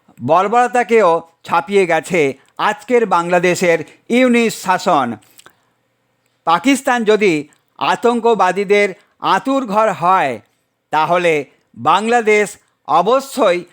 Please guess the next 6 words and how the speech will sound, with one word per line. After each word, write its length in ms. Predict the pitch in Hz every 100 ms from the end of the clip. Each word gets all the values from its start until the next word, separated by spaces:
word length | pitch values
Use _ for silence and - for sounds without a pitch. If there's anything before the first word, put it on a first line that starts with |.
| _
আতঙ্কবাদীদের 1120 | - 170 180 240 226 226 190 190 196 190 190 185 _ _ -
কিন্ডারগার্টেন 920 | 247 262 254 262 233 208 202 202 196
স্কুল, 480 | - - 180 143 120 92 _ _ _ _
কারণ 440 | 160 175 190 190 190 _ _ _
পাকিস্তানি 680 | - 165 175 262 262 226 220
আতঙ্কবাদীরা 1080 | 214 170 175 220 196 202 165 165 185 165 135